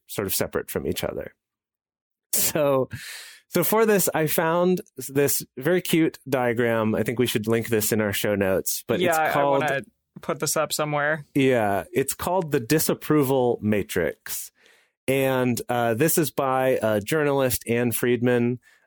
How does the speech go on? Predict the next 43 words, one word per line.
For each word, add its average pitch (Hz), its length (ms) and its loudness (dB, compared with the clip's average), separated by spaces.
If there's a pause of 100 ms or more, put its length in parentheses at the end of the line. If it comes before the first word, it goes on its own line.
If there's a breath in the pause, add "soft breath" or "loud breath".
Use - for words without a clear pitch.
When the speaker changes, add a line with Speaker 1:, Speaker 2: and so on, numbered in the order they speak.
Speaker 1:
Um, 92 320 -2
she, 110 480 0
she - 260 -2
does 160 240 2
all 131 120 2
sorts - 320 0
of 110 100 0
kind 120 240 0
of 104 220 0 (600)
slightly 220 540 2
tongue-in-cheek, 175 760 2
but 151 120 2
a 139 40 2
little 135 240 4
bit 127 200 2
serious 120 760 2 (240 loud breath)
diagrams 113 640 2
and 107 180 0
pie 110 200 -2
charts 107 360 -2
and 104 140 -2
things 101 260 0
like 95 220 0
that. 87 360 0
And 110 220 0
so 123 140 2
this 143 180 2
is 139 80 0
something 120 300 0
that 104 140 2
she 104 380 2
put 117 200 -2
on 104 120 -2
her 110 120 -2
blog 92 400 0
that 92 100 0
I, 90 380 0
that 160 80 0
I 170 100 2
enjoyed, 107 580 0 (400 loud breath)
uh, 113 200 0
'cause - 160 -6
it, 127 100 -2